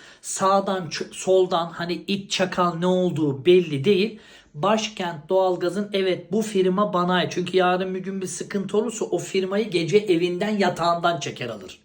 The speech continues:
Firma, emniyet güçleri, asayiş. Onları en azından arayın, parasını ödeyin. Ellerinde özel kaçak dedektörler var. Adamlar ne yapıyor? Gel hemen.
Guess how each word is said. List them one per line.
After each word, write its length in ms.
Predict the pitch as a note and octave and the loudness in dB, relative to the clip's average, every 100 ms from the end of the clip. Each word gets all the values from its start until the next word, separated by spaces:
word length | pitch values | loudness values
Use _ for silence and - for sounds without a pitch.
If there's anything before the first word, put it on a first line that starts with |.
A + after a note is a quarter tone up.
| _ _ | _ _
Firma, 520 | - C3+ B2 G2+ - _ - | -6 -4 -4 -8 -14 _ -4
emniyet 380 | C#3+ C#3 C3 - | -2 0 -2 -4
güçleri, 400 | A#2+ A#2 G2+ F#2+ | -10 -8 -8 -6
asayiş. 800 | C3 C3+ - A2+ G#2+ - - _ _ _ - - - - | -4 -4 -4 -6 -6 -12 -18 _ _ _ -20 -20 -20 -2
Onları 460 | G3+ A3+ A3+ G#3 F#3+ | 6 6 6 0 -2
en 240 | F3 F#3 | 0 0
azından 500 | G#3 F#3+ F#3 D#3+ D3 - | 0 -2 -4 -4 -4 0
arayın, 500 | F3 G#3 G3 G3 G3+ - _ _ - | 2 4 4 2 -4 -12 _ _ -8
parasını 680 | E3 G3 G3 - G3 D#3+ - | -2 -2 -2 -2 -4 -6 -4
ödeyin. 580 | E3 D3+ G#3 G3+ G3+ - - - - - | -2 2 4 4 0 -4 -16 -20 -6 0
Ellerinde 720 | G3 G3+ G3+ G3 G3 G#3+ - | 0 0 0 -2 -2 -6 -2
özel 460 | F3 E3+ G3+ G#3+ G#3+ | -2 0 -2 -4 -6
kaçak 520 | G3 F#3+ - G#3 - | -8 -6 -8 -8 -4
dedektörler 720 | F3 E3 D#3+ - D#3+ D#3+ D3+ | -2 -2 -4 -4 0 0 0
var. 260 | B2+ A2+ - | -2 -6 -4
Adamlar 560 | E3+ F#3 F#3 G3+ F#3+ | 0 0 0 0 2
ne 40 | F3+ | 0
yapıyor? 420 | E3 C#3 B2+ A2+ - | -2 -4 -4 -4 -4
Gel 180 | E3 E3 | -2 -2
hemen. 220 | C#3+ A#2+ | -4 -8